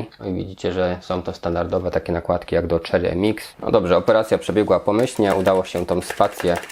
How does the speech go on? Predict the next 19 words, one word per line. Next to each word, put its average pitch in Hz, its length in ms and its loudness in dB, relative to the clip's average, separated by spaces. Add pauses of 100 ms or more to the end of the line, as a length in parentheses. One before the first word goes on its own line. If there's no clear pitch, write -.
(160)
wyremontować. 143 1160 2 (260)
No 117 120 4
i 117 100 2
generalnie 113 400 2
spacja, 110 500 2 (240)
jako 107 280 0
że 104 80 0
jest 101 220 -2
na 101 140 -4
trzech - 460 0
stabilizatorach, 98 880 2 (1200)
no 269 140 2
to 269 100 2
nie 196 100 4
chwieje 92 260 2
się - 120 -4
na 90 100 2
boki. 85 260 0
Natomiast 180 480 0